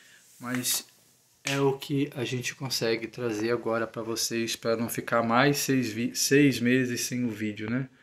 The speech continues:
Eu preciso realmente, deixa eu distanciar aqui, fazer esse vídeo hoje pra vocês, porque eu tô devendo há um tempo já.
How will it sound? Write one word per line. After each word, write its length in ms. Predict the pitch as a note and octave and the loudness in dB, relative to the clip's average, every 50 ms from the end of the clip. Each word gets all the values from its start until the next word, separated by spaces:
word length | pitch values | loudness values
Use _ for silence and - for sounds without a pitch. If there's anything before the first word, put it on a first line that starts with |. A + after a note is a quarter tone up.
| _ - _ _ _ _ | _ -20 _ _ _ _
Eu 100 | - A2+ | -14 -14
preciso 480 | G#2+ - A2+ A2 - - A#2+ A2+ A#2 A2 | -12 -12 -12 -12 -8 -6 -4 -4 -4 -4
realmente, 520 | G#2 A#2+ A#2 B2 A#2+ A2+ B2 - - - | -4 -2 -2 0 2 2 0 0 -2 -6
deixa 160 | - - - G#2+ | -8 -8 -8 -6
eu 40 | |
distanciar 560 | G2+ - - - A2+ G#2 - - A#2 A2+ A2 G#2+ | -6 -6 -6 -6 -6 -4 -4 -2 0 0 0 0
aqui, 400 | G2+ - - A#2 B2 C3 B2+ - _ _ _ _ _ _ _ _ _ _ _ _ | -2 -4 -6 -4 -4 -6 -6 -10 _ _ _ _ _ _ _ _ _ _ _ _
fazer 400 | - A#2+ A2+ A2 G#2 A2+ A#2 A#2 | -8 -6 -6 -6 -4 -2 -2 -2
esse 180 | A2+ - - | -2 -4 -6
vídeo 340 | A#2 A#2+ A#2+ A2+ A2+ A2+ A2 | -2 -2 -2 0 0 0 2
hoje 240 | A2+ A#2+ B2+ B2 A#2+ | 4 4 4 4 2
pra 140 | A#2+ B2 A#2+ | 2 0 0
vocês, 460 | A2 A2 G#2 - - B2 A#2 A2+ - | 0 -2 -4 -4 -4 -2 -4 -4 -6
porque 200 | - - - B2+ | -10 -10 -10 -10
eu 60 | A#2+ | -4
tô 100 | - B2+ | -4 -2
devendo 540 | A2 A2+ A2 G#2+ A2 A2+ A#2 A#2+ B2 B2+ - - | 0 0 0 0 0 -2 -2 -2 -2 -6 -8 -8
há 100 | C#3 A#2 | -6 -4
um 160 | A#2 B2+ B2+ | -2 -2 -2
tempo 540 | B2+ - - B2 B2 B2+ B2 B2 - A#2+ A2 | -4 -2 0 2 2 2 2 0 -4 -6 -4
já. 280 | G2+ G#2 G2 G2+ G2+ | -2 -2 -2 -2 -4